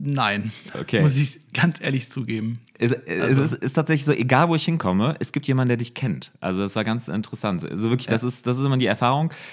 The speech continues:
Speaker 2: Äh, sagen, „Ah, kennen Sie den Arne Buschmann?“ Fragen mich die Leute, „Ja, ja, ja, ja, den kenn ich auch.“ Also es ist überall irgendwie, kennt man dich. Also du scheinst
Speaker 1: Ja.
Speaker 2: wirklich gut rumgekommen zu sein.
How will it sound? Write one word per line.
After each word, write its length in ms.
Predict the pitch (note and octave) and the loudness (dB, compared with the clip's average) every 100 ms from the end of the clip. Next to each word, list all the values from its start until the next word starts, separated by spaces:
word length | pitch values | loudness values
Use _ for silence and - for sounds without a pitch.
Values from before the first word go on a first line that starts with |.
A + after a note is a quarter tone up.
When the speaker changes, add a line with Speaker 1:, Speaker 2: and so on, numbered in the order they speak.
| - | -4
Speaker 2:
Äh, 160 | - | 2
sagen, 180 | A#2 C3 C#3 | 4 4 4
„Ah, 120 | F#3 | 4
kennen 160 | G3 | 4
Sie 80 | F#3 | 2
den 80 | D#3 | 4
Arne 220 | A#2 D#3 | 4 4
Buschmann?“ 320 | C#3 D#3+ D#3+ D#3+ | 2 0 0 2
Fragen 220 | D3 D3+ | 2 0
mich 100 | D3+ | 0
die 60 | |
Leute, 160 | C#3 C#3 | 2 2
„Ja, 80 | F3 | 2
ja, 180 | F#3 E3+ | 0 0
ja, 320 | E3 D#3+ C#3+ | 0 -2 -2
ja, 160 | D#3 D#3+ | -2 -2
den 120 | D3+ | 0
kenn 140 | D#3 | 0
ich 160 | C#3+ - | -2 -4
auch.“ 160 | D2+ | -4
Also 200 | D2+ G#2 | -4 -4
es 120 | B2 C#3+ | -4 -4
ist 80 | |
überall 360 | G#2 C3+ A2+ A#2 | 0 0 2 2
irgendwie, 340 | F2 G#2+ G#2+ | 0 0 -2
kennt 220 | G2 A#2 G#2 | -2 -2 -2
man 120 | D#2 | -2
dich. 120 | G2 | -2
Also 120 | F#2+ | -2
du 20 | A2 | 0
scheinst 280 | A#2+ B2+ C#3 | 2 2 0
Speaker 1:
Ja. 120 | C#3 | 0
Speaker 2:
wirklich 300 | A#2+ B2 - | 0 0 0
gut 240 | B2 B2 | -2 -2
rumgekommen 560 | B2 B2+ D3 A2+ G#2 F#2 | 0 2 2 0 0 0
zu 140 | - | -2
sein. 260 | D2 C2 | -6 -6